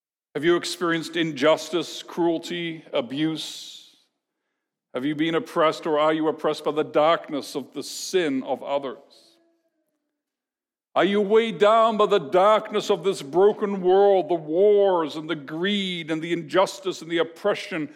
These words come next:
the disease, the sickness, the brokenness,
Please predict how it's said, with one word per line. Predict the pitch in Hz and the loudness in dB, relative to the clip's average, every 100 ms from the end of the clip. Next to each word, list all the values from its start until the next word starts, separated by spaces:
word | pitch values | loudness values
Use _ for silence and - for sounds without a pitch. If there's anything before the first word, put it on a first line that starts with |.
| _ - | _ -6
the | 185 | -4
disease, | 202 156 190 220 214 185 151 | -4 -4 -2 -2 -2 -4 -8
the | 175 | -8
sickness, | - - 208 208 185 156 | -6 -2 -2 -4 -8 -10
the | - 170 | -6 -6
brokenness, | 151 190 247 - 202 185 151 143 135 - | 2 4 4 2 -4 -4 0 0 0 -12